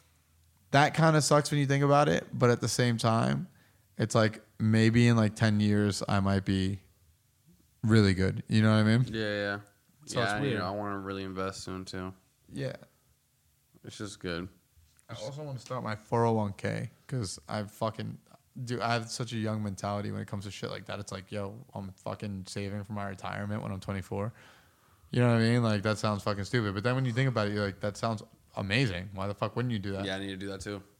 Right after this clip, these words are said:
Speaker 1: Yeah. It's like, why would you not, why would you not save for your four oh one k? And my boss matches. So it's like, like, all right, if I, if I say I want two hundred dollars out of every paycheck to go in my four oh one k, my boss matches it and fucking pays me two hundred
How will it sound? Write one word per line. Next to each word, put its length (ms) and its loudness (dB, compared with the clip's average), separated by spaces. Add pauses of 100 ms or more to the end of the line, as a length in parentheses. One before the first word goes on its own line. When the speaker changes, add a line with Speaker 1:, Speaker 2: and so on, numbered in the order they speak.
(120)
Speaker 1:
Yeah. 240 0 (400)
It's 100 -14
like, 200 -6
why 140 -2
would 300 -8
you 120 -8
not, 400 -8 (240)
why 100 -6
would 160 -4
you 60 -6
not 320 -4
save 260 -2
for 80 -10
your 140 -8
four 160 -6
oh 60 -6
one 100 -8
k? 240 -6
And 100 -8
my 120 -6
boss 340 -2
matches. 480 -6
So 220 -8
it's 100 -12
like, 160 -4 (1080)
like, 220 -4 (220)
all 100 2
right, 240 0
if 140 -8
I, 280 0 (460)
if 180 -2
I 100 0
say 220 0
I 140 0
want 320 -2
two 160 -4
hundred 260 -2
dollars 320 0
out 100 -6
of 60 -8
every 220 -6
paycheck 400 -6
to 60 -12
go 100 -4
in 80 -2
my 80 -2
four 160 -2
oh 80 0
one 160 0
k, 240 0
my 160 2
boss 380 0 (120)
matches 500 2
it 200 2 (420)
and 160 0
fucking 280 2
pays 220 0
me 140 0
two 180 -4
hundred 280 0